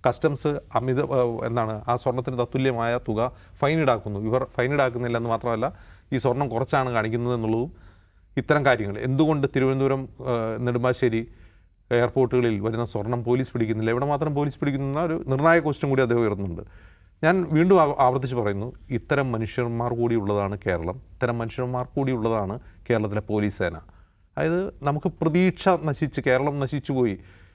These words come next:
കേരളത്തിൻ്റെ പോലീസ് തകർന്നു, കേരളത്തിൻ്റെ, ആ, ഏ, എന്താണ് മൊത്തം, ആ, ആളുകൾ മൊത്തം എന്താണ് ബിഗോട്ട്സായി മാറി, അങ്ങനെയുള്ളൊരു,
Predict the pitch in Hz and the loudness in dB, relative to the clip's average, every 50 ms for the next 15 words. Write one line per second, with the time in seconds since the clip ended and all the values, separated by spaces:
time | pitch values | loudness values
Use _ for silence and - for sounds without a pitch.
0 | _ _ - 131 131 143 131 123 139 139 131 135 135 127 - 127 131 143 151 143 | _ _ 0 2 2 2 2 0 0 2 4 4 4 4 2 2 2 2 2 2
1 | - 156 135 139 127 123 127 110 113 95 85 85 - - - - - - _ _ | 2 2 2 2 2 2 0 -2 -4 -6 -6 -8 -12 -18 -20 -20 -20 -20 _ _
2 | - 127 123 127 131 123 110 143 135 139 139 135 120 - - - 127 120 110 - | 2 2 4 4 4 2 2 0 2 2 2 2 2 0 -4 -4 -4 -4 -4 -6
3 | - 117 120 139 139 131 120 120 117 117 120 135 123 131 131 123 120 117 113 - | -10 -8 -6 -4 -2 -2 -2 -2 -2 0 0 0 0 0 0 0 -2 -2 -4 -8
4 | - - - 156 143 135 117 - - 123 123 120 120 120 117 - - - - - | -2 0 0 0 0 -2 -6 -8 -8 -6 -4 -2 -2 -2 -4 -6 -12 -18 -20 -20
5 | - _ _ - 117 110 123 147 147 139 135 123 123 117 - - - 143 131 127 | -20 _ _ 0 4 4 6 6 6 4 2 2 0 -4 -4 -2 -2 -2 -2 -2
6 | 123 120 117 120 120 120 120 113 113 113 120 120 135 139 139 160 165 180 170 - | -4 -4 -4 -2 0 0 0 0 0 -2 0 0 2 4 6 8 8 8 6 6
7 | - 156 147 131 120 107 104 101 104 107 - - 131 135 143 143 143 143 143 143 | 4 2 4 2 2 0 -2 -2 -4 -6 -8 -8 -6 -6 -4 -4 -2 -2 0 0
8 | 147 170 | -2 -4